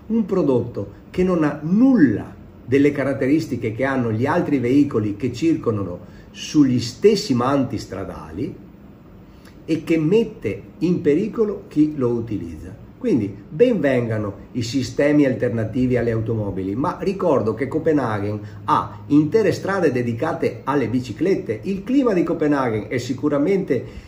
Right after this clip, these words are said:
meno mite, per non dire inclemente, rispetto al nostro. Eppure lì ci sono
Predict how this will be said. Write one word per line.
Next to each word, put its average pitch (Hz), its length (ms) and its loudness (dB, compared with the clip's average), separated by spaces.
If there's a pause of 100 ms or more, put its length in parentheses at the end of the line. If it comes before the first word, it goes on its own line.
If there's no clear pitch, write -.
(280)
meno 214 520 4
mite, 147 580 4
per 123 180 0
non 127 120 2
dire 127 200 2
inclemente, 113 680 -2 (260)
rispetto 160 540 2
al 135 80 4
nostro. 107 540 -4
Eppure 226 400 0
lì 226 380 0
ci 151 120 -4
sono 147 560 -2